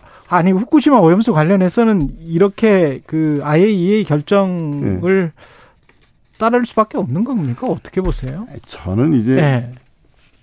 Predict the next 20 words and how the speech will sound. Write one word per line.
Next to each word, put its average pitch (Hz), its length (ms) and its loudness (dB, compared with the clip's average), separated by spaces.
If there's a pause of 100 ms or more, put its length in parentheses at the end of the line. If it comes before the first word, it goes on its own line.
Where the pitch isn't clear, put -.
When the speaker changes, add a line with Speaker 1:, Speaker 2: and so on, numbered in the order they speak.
(540)
Speaker 2:
후쿠시마 156 600 0 (160)
이 120 200 0
원전 107 680 0
처리수의 117 460 -4
문제는 104 500 -4
제가 120 260 2
Speaker 1:
예. 143 40 4
Speaker 2:
이제 131 100 2
월성 113 360 0
일호기 120 240 0
감사하면서 107 560 -4
원전에 110 380 0
대한 117 180 -2
국민 110 320 -2
감정이나 104 720 -4
이런 95 220 -4
것들 101 240 -6
많이 92 220 -6
봤잖아요. 92 680 -8
Speaker 1:
예. 135 220 2